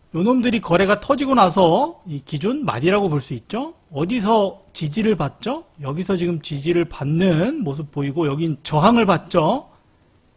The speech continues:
그래서 칠천, 뭐, 구백삼십팔 원이 되는데, 뭐, 러프하게 이제 팔천 원 보면 되겠죠.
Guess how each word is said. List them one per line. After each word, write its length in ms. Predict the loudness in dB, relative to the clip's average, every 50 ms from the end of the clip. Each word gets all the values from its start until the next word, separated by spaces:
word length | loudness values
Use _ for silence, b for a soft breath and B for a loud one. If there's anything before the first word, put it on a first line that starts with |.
| _ _
그래서 200 | -12 -10 -8 -8 -8 -10 _
칠천, 640 | -12 -10 -8 -8 -8 -6 -2 0 0 2 2 0 0
뭐, 160 | -2 -2 -4
구백삼십팔 840 | -6 -8 -6 -4 -2 -4 -2 -2 -4 -4 -4 -4 -6 -4 0 2 4
원이 200 | 4 4 4 2
되는데, 600 | 0 0 0 0 2 2 2 2 2 0 -6 b b b b b b b
뭐, 200 | -4 -2 0 0
러프하게 420 | 2 0 -2 0 0 -2 0 0 -2
이제 120 | -4 -4
팔천 440 | -6 -6 -4 -6 -4 2 4 6 8
원 240 | 8 6 4 2 -2
보면 240 | -2 -2 -2 -2
되겠죠. 420 | -2 -4 -4 -6 -8 -10 -12 -14